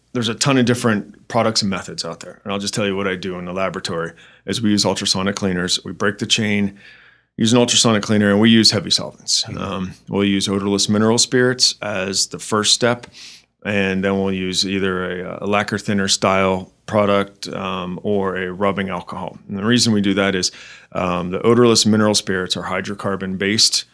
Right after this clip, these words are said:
Speaker 1: and they'll dissolve the, the greases and the gunk on the chain. And the ultrasonic cleaner gets everything through there and vibrating.
Speaker 2: Mm-hmm.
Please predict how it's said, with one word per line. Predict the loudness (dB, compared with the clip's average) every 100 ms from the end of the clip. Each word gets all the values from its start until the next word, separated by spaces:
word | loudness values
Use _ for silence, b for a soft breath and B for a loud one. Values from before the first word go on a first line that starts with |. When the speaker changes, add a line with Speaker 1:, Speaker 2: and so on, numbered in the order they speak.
| _ _
Speaker 1:
and | -6 -4 0
they'll | 2 2 0 -2
dissolve | -4 -2 2 4 6 4 2 -2
the, | -4 -4 -8
the | -8
greases | -2 0 2 2 0 -2 -2
and | -6
the |
gunk | -4 -2 -2 -4 -12 -6
on | -4 -4
the |
chain. | -2 -2 -2
And |
the | 0
ultrasonic | 0 0 -2 -2 -4
cleaner | -4 -4 -4
gets | -6 -6
everything | -6 -8 -10 -10 -10 -12 -18 -20 -10
through | -8
there | -6 -8
and | -8
vibrating. | -6 -6 -6 -6 -6 -8
Speaker 2:
Mm-hmm. | -10 -12